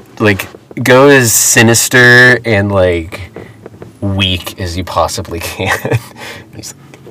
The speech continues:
it, he came up with that voice. But then I realized, then I saw,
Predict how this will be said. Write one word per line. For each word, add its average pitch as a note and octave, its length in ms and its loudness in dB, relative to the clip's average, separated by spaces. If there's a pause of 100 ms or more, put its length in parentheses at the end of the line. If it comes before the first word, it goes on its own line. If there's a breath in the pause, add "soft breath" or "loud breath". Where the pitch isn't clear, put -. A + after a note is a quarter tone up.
(120)
it, G2+ 480 -4
he G#2+ 100 -4
came G#2 260 -2
up F#2 140 2
with F2+ 120 -8
that F2+ 140 2
voice. E2+ 360 -4
But A#2+ 140 -2
then C3+ 120 4
I D3 80 6
realized, B2 380 4
then D#3 160 4
I B2+ 60 4
saw, A2+ 400 6